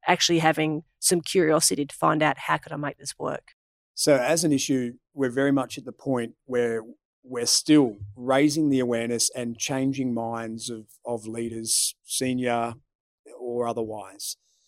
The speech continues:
Speaker 2: And we're gonna talk about your experience now and, and how you went about changing the mind of leaders in your organisation.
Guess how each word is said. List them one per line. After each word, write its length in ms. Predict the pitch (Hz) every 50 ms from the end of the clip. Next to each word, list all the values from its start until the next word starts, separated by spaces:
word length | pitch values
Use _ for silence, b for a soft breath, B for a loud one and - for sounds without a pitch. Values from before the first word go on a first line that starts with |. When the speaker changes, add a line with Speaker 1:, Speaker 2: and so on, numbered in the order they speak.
| _ _ _ _ _ -
Speaker 2:
And 120 | - 156 170
we're 100 | 175 175
gonna 160 | 196 196 185
talk 260 | - - 180 165 139 -
about 380 | 147 135 147 143 135 131 - -
your 280 | - 143 147 151 147 135
experience 520 | 120 - - - 139 120 117 110 107 -
now 260 | - 107 113 120 120 120
and, 100 | 120 120
and 140 | 127 123
how 140 | 123 135 135
you 260 | 131 127 127 131 135
went 160 | 131 135 127 123
about 320 | 123 127 120 120 120 -
changing 480 | - - 135 127 123 120 120 123 117 110
the 60 | 113
mind 500 | 117 113 113 117 120 120 120 120 120 - - -
of 180 | 120 117 110
leaders 600 | 117 117 120 127 127 127 127 123 123 117 113 - -
in 140 | 143 135 127
your 240 | 123 123 120 127 127
organisation. 840 | 120 120 120 117 113 110 107 120 113 113 113 - - 123 117 113